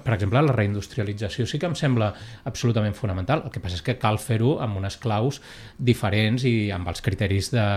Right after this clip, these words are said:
protecció mediambiental que hi ha ara i que són molt estrictes a nivell europeu i amb uns criteris també que, que tenen a veure amb l'ús social. Evidentment no competirem amb els costos de la mà d'obra del sud-est asiàtic ni, ni d'altres espais que s'estan industrialitzant ara fortament, no? Per tant,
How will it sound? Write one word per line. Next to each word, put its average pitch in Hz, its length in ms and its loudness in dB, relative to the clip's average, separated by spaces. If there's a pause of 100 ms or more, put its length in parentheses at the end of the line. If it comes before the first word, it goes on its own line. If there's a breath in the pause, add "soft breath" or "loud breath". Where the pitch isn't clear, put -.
(220)
protecció 117 340 0
mediambiental 101 600 2
que 107 140 -4
hi 98 80 -4
ha 95 120 0
ara 151 180 2 (100)
i 131 80 2
que 107 120 -6
són 101 280 -2
molt 98 240 0
estrictes 107 400 -2
a 98 80 -4
nivell 98 160 -4
europeu 156 560 2 (280 loud breath)
i 104 120 0
amb 95 320 -2
uns 107 200 -6
criteris 104 440 -2
també 101 240 -4
que, 135 140 0 (500 loud breath)
que 107 80 -4
tenen 101 220 -2
a 104 40 0
veure 107 140 0
amb 110 140 0
l'ús 104 100 -4
social. 131 400 0
Evidentment 104 320 -2
no 135 160 0
competirem 110 560 0
amb 104 160 -2
els 95 160 -8
costos 104 380 -4
de 107 100 -2
la 101 160 -2
mà 98 80 -4
d'obra 101 500 -2 (300 loud breath)
del 110 160 -2
sud-est 101 320 -2
asiàtic 107 560 -2
ni, 110 320 0
ni 101 160 -4
d'altres 101 320 -2
espais - 240 -4
que 104 80 -4
s'estan 104 320 -4
industrialitzant 104 640 -6
ara 104 160 -4
fortament, 131 480 -4
no? 123 100 -4
Per - 140 -6
tant, 101 160 -4